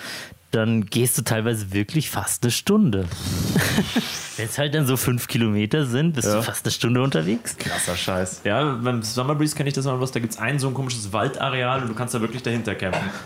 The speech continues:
Speaker 2: Und dieses Teil zu umwandern und dann vor zu den Bühnen, das kostet auch richtig Zeit.
Speaker 1: Ja, mittlerweile kann man wenigstens um beide Seiten um den Wald rumgehen. Ganz früher war der Wald halt
Speaker 2: Die Grenze,
Speaker 1: zu.
Speaker 2: ja.
Speaker 1: Ja.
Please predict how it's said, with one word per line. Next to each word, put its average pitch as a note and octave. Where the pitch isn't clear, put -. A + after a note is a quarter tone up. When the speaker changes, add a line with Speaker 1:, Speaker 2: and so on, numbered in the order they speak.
Speaker 2:
Und A2
dieses C#3
Teil C#3+
zu C3
umwandern G#2+
und G#2
dann G#2+
vor A2
zu A2+
den G#2
Bühnen, G2+
das C#3
kostet -
auch E2
richtig F#2
Zeit. D#2+
Speaker 1:
Ja, A2+
mittlerweile C3
kann C3+
man C3+
wenigstens C#3
um B2+
beide C3+
Seiten B2+
um C#3+
den B2
Wald A2
rumgehen. C3+
Ganz -
früher D3+
war A#2
der A#2
Wald B2
halt A#2+
Speaker 2:
Die B2+
Grenze, F3
Speaker 1:
zu. -
Speaker 2:
ja. A#2+
Speaker 1:
Ja. B2